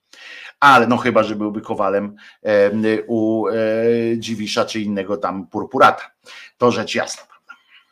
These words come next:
W związku z czym nie ma pytania, zwróćcie uwagę, że nawet taka Wyborcza, która przecież,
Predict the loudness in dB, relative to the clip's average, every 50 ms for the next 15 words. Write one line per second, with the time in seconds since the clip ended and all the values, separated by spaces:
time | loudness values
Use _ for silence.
0 | _ _ _ -14 -2 2 2 2 2 0 -2 -2 -2 2 2 2 2 2 -2 -12
1 | -18 -20 -20 _ _ -6 -4 0 2 4 6 6 6 6 4 4 0 2 2 4
2 | 4 4 2 2 0 0 -2 -4 -2 2 2 4 6 6 4 4 2 -2 0 0
3 | 0 0 0 0 2 2 2 2 2 2 4 4 4 2 2 2 0 0 0 0
4 | 0 2 2 2 0 -4 -8 -6 -2 -2 -4 -4 -6